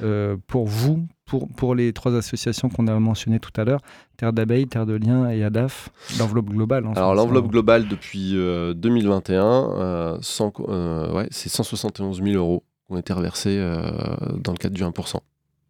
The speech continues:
Speaker 2: Il faut savoir que le un pour cent, quand on est une entreprise, on peut soit, euh, faire du un pour cent sur juste une gamme, soit sur l'intégralité des produits de la marque. Et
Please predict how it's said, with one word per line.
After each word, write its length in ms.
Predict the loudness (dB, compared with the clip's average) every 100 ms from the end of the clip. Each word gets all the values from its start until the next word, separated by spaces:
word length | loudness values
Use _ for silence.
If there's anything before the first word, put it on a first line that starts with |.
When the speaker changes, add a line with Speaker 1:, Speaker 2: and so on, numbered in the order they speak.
| _ -6
Speaker 2:
Il 60 |
faut 100 | -2
savoir 220 | 2 0 2
que 80 |
le 60 | 0
un 60 | 0
pour 160 | -2
cent, 240 | 0 2 0
quand 240 | -8 -8
on 80 | -6
est 180 | -4 -4
une 280 | -6 -6
entreprise, 480 | -6 -8 -4 -2 -2 -6
on 120 | -6
peut 240 | -2 -2 -4 -20 _ _ _ _ _
soit, 440 | -6 2 4 2 -2 -10
euh, 380 | -6 -4 -4 -4
faire 180 | -4 -4
du 120 | -2
un 60 | -2
pour 140 | -4
cent 140 | -4
sur 240 | -4 -4 -6
juste 200 | -6 0
une 100 | 2
gamme, 320 | 2 2 -2 -12 _ _ _ _ _ _ _
soit 280 | -8 0 0
sur 160 | 0 -4
l'intégralité 720 | -4 -2 -4 -4 -6 -4 -4
des 140 | -4 -6
produits 320 | -8 -8 -8
de 80 | -6
la 100 | -4
marque. 340 | -4 -6 -12
Et 280 | -12 -12